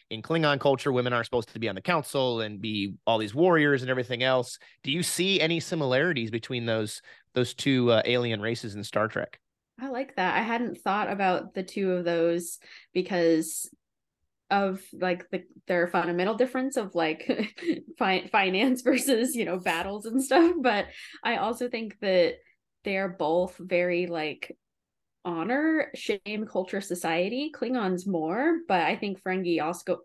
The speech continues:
Speaker 2: also hold to a standard, like,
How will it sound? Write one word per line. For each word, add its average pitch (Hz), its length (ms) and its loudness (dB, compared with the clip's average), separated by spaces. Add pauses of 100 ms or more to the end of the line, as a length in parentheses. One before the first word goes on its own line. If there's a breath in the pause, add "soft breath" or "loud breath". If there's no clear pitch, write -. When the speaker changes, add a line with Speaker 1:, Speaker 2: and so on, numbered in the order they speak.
Speaker 2:
also 190 360 0
hold 175 520 2 (360 loud breath)
to 233 160 -4
a 165 60 2
standard, 185 680 -2
like, 156 340 -2